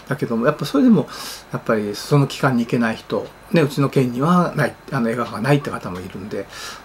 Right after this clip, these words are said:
で、ディーブイディー見てもらえて、で、また今ね、うん、だからディーブイディーにするとちょっと多くの方に見てもらえるかなと思っているところです。えー、「監督は見る人の心を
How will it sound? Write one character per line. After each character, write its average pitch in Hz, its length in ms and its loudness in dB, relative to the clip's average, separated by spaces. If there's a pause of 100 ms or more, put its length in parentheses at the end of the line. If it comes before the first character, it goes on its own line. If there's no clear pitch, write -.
で、 135 180 6
デ 127 80 2
ィ 123 40 4
ー 117 40 -2
ブ 120 80 2
イ 110 40 0
デ 104 100 -6
ィ - 20 -4
ー 87 40 -4
見 - 60 -8
て - 80 -8
も 107 140 -8
ら - 60 -12
え - 20 -18
て、 - 140 -16 (100)
で、 170 80 4
ま 175 100 4
た - 80 -2
今 156 200 4
ね、 120 180 -6 (600)
う - 20 2 (1700)
ん、 - 300 -2
だ 143 120 4
か 147 60 6
ら 147 40 8
デ 156 80 8
ィ 156 40 4
ー - 20 2
ブ 156 80 0
イ - 20 0
デ 156 60 -4
ィ - 20 -4
ー 160 40 0
に 185 60 2
す 247 120 6
る 233 40 4
と 233 120 6
ち 220 140 0
ょ - 40 -2
っ - 20 -4
と 123 140 4
多 127 60 0
く 143 80 -2
の 120 80 -4
方 110 160 -8
に 113 60 -4
見 131 60 -4
て - 80 -6
も 127 120 -4
ら 123 60 -6
え - 20 -8
る 123 80 -8
か 117 80 -6
な 113 160 -8
と - 220 2 (460)
思 139 160 6
っ 143 80 2
て - 200 -10
い - 100 -6
る - 80 -12
と - 80 -6
こ - 140 -8
ろ - 80 -10
で 220 100 -8
す。 - 400 -8 (680)
え 110 240 8
ー、 - 100 -2
「監 180 200 8
督 165 300 4
は 151 220 6 (380)
見 196 120 8
る 196 140 6
人 - 260 0
の 113 100 -2
心 120 540 0
を 107 180 -4